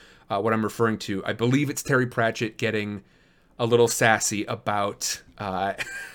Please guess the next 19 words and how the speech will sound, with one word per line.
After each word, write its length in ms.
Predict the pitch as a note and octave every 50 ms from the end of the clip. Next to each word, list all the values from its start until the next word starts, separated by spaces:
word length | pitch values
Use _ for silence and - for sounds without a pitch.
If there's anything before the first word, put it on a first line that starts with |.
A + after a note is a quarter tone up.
| - - - - - - - - -
<laughs> 600 | - - - - E3+ - - G3+ - - - - - - - - - - - - - -
uh, 40 | C#3+
uh, 360 | D3 D3 C#3+ - E3+ F3 -
about, 460 | - E3 C#3+ D#3+ D#3+ E3 D#3 D#3 - - D3
uh, 160 | C#3+ - - E3 - - -
the 400 | D3+ C#3 D3+ D3 C#3+ C#3+ C#3+ C#3+
genre 280 | C3+ C#3 C#3+ D3 D3 C3+
of 80 | B2+
fantasy 440 | - - G3 G#3+ E3+ C3 - B2 B2
being 380 | A#2+ A#2+ - B2+ B2+ B2 B2 A#2+
called 340 | B2 - B2+ B2 B2+ B2+ B2+
kind 180 | - B2 B2
of 80 | A#2+ A#2
a, 200 | A2+ A2 A2 -
a 100 | A#2+ G#2
ghettoized 640 | G#2+ A#2 A#2 A#2 A2+ A2+ A2 G#2+ G#2+ G2+ - - C3
genre. 400 | B2 A#2+ A#2 G#2 G2 F2+ - - _ _ _ - - _ _ _ _ _ _ _ _ _ _ _ _ _ _ _ _ _ _ _ _ _ _ _ _ _ _ _ - _ _ _ _ _ _ _ _ _ _ _ _ _ _ _ _ - _ - - - - _ _ _ _ _ - - _ _ _ - _ - _ _ - _ - _ _ _ - - - - - - - - _ _ _ _ _ - _ - _ _ _ _ - -
Yeah. 220 | - - - - - _ _ - _ - _ _ - -
Yeah. 240 | B2 C3 B2+ G#2+